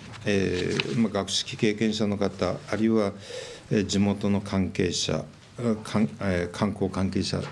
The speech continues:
の方で、あの、五人、五人ほどでの選考委員会を作っていただいてですね、えー、まあ、そこで、あの、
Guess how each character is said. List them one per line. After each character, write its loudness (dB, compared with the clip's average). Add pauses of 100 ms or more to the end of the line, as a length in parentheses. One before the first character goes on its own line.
(320)
の 6
方 0
で、 0 (220)
あ 0
の、 0 (840)
五 0
人、 2
五 4
人 4
ほ 0
ど 2
で 2
の 2
選 2
考 2
委 4
員 4
会 2
を 2
作 -6
っ -6
て -4
い 0
た -2
だ 2
い 0
て -4
で -4
す -8
ね、 -10 (560)
え 4
ー、 2
ま 4
あ、 -2
そ -2
こ 2
で、 2
あ -2
の、 0